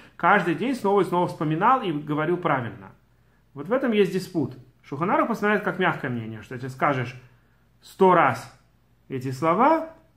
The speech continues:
то потом уже по умолчанию будешь говорить по-новому. Поэтому стоит человеку, получается,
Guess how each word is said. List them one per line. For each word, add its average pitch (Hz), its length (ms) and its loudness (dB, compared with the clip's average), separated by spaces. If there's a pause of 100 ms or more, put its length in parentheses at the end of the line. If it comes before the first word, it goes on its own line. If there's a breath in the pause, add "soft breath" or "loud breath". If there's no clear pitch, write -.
(180)
то 170 100 -6
потом 185 360 4
уже 196 140 2
по 185 100 -2
умолчанию 175 480 4
будешь 170 160 2
говорить 165 240 0
по-новому. 120 640 -2 (260)
Поэтому 123 560 -10
стоит 156 360 -2
человеку, 214 500 -2
получается, 151 840 -4